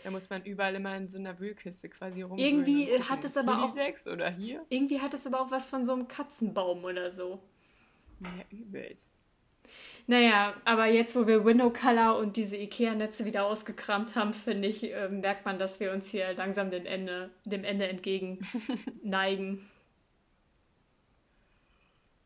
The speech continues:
Speaker 1: Ja, das finde ich gut. Nächstes Mal bringe ich noch eine, ähm, unnötige Erfindung mit.
Speaker 2: Du meinst das
Speaker 1: Übrigens.
Speaker 2: unnötigste Gegenstand der Woche?
Speaker 1: <laughs> Ja.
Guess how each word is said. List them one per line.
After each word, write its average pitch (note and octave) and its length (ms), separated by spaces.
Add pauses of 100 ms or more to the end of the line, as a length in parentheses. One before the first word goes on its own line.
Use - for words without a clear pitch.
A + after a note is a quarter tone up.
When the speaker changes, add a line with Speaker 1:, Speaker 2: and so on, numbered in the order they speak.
(300)
Speaker 1:
Ja, D#4 360
das C4 220
finde C4+ 220
ich B3+ 140
gut. A#3+ 360 (420)
Nächstes A#3 380
Mal A3+ 120
bringe A3 240
ich A3 100
noch G#3+ 180
eine, G3 460
ähm, F#3+ 320 (340)
unnötige G3 520
Erfindung F3 580
mit. D3 260 (720)
Speaker 2:
Du A3+ 80
meinst G3+ 240
das G3+ 100
Speaker 1:
Übrigens. A3 200
Speaker 2:
unnötigste G#3 320
Gegenstand G3+ 480
der F#3+ 140
Woche? F#3+ 300 (360)
Speaker 1:
<laughs> A3+ 640
Ja. G3+ 200